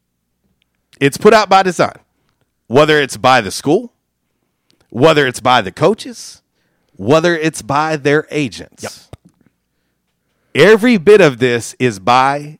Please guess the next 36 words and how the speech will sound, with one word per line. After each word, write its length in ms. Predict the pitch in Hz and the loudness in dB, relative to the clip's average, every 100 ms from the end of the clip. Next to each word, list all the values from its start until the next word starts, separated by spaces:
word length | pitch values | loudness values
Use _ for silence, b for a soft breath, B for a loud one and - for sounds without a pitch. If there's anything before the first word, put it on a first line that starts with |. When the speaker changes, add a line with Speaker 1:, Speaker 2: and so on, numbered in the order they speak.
| - | -6
Speaker 1:
design. 480 | 151 135 135 107 - | -4 -4 -6 -8 -14
So 180 | - 151 | -2 2
I 120 | 139 | 2
caution 440 | 139 240 262 170 117 | 2 2 2 0 -6
you, 180 | 85 - _ _ _ _ _ _ _ _ _ _ _ _ _ _ _ _ _ _ _ _ _ - | -8 -14 _ _ _ _ _ _ _ _ _ _ _ _ _ _ _ _ _ _ _ _ _ -8
never 320 | 104 151 196 | -2 0 0
get 180 | 208 196 | -2 -2
too 160 | 240 | -2
high, 360 | 180 160 151 165 _ _ _ _ _ | -2 -4 -6 -12 _ _ _ _ _
never 300 | 107 127 139 | -6 -4 -2
get 180 | 143 151 | -2 -4
too 200 | - 160 | -2 0
low. 320 | 147 98 - _ _ _ _ - | 0 -2 -4 _ _ _ _ -10
Wait 340 | 98 135 185 | -2 -2 -2
till 180 | - 240 | -4 -4
it's 160 | 226 - | -4 0
over 400 | 131 104 98 95 _ _ _ 127 | 0 0 -4 -10 _ _ _ -6
and 160 | 131 | -4
then 120 | 131 | -4
make 240 | 131 127 120 | -4 -4 -6
your 100 | 117 | -8
decision. 440 | 107 104 82 - _ _ _ _ _ _ _ _ _ _ - | -8 -8 -10 -16 _ _ _ _ _ _ _ _ _ _ -8
But 320 | 98 131 120 | 0 0 2
I 100 | - | -2
can 200 | 151 170 | -2 -4
guarantee 400 | 170 185 185 202 | -4 -4 -4 -6
you 120 | 185 175 | -4 -4
this, 420 | 165 92 - - _ 95 | -6 -6 -14 -20 _ -10
jobs 400 | 135 143 160 139 | -2 -2 -2 -4
are 80 | 139 | -4
going 340 | 147 147 143 | -2 -2 -6
to 120 | 127 | -10
start 320 | - 151 151 | -4 -4 -4
to 100 | 165 | -8
fill 260 | - 175 160 | -8 -4 -2
up 300 | 107 104 | -2 -4